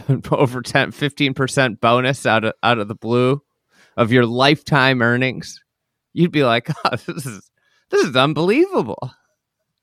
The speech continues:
This is, what a great surprise. Like, what a great day." So, like, when you're playing for that obscene amount of money, yeah, you're gonna get super competitive about it.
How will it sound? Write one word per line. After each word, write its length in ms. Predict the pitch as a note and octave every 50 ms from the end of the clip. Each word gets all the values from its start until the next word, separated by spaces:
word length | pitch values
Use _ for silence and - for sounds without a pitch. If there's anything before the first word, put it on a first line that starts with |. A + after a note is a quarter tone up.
| _ _ _ _ - _ -
This 120 | G3 G#3
is, 120 | G#3+ G3 F3
what 180 | D#3 F#3+ A3 A#3
a 40 | G#3
great 440 | F3 - F3+ F3+ F3 G3 F#3 - - - _ _ _ _ _ _ _
surprise. 580 | - - F#3 E3+ - - F#3+ F3 A3 B3+ - -
Like, 260 | - D#3 D#3+ D3+ -
what 140 | D3 F3+ F#3+
a 40 | G#3+
great 480 | - - - E3+ G3 G3 G3 - _ _
day." 460 | - F3+ F3+ G3 A3+ - - - - _ _ _ _ _ _ -
So, 180 | - - G#3 G#3+
like, 300 | E3+ F3+ F#3 F3+ - -
when 140 | F#3+ A3 A#3
you're 100 | A3+ A3+
playing 340 | - - - A3 B3+ D4 C4+
for 140 | - - G#3
that 400 | E3 D3 E3+ F3 F#3 G3+ F#3+ - _ _ _ _ _
obscene 560 | - D#3 D#3+ D#3 - - - A3 G#3 A3 G#3 F#3+
amount 280 | F#3 F3 E3 E3 D#3+
of 60 | C#3
money, 580 | B2+ C3 D3 F3 G3 F#3+ D3+ B2 A2+ B2 C#3 C#3+ _ _ _ _ _ _ _ _ _ _ _ _ _ _ _ _
yeah, 180 | - A3 B3 C#4
you're 160 | C#4+ B3 A3
gonna 180 | G3+ A#3 B3 A#3+
get 160 | G#3+ A#3+ A3+
super 380 | G3 - - A#3 A#3+ G#3 A3 A3
competitive 720 | - - F#3+ - - F#3 G3 A3+ B3+ A3+ G#3 F3+ B2+ G#2 G#2+
about 340 | A2 F2+ A2 F#2 F2 D2 B1
it. 160 | - -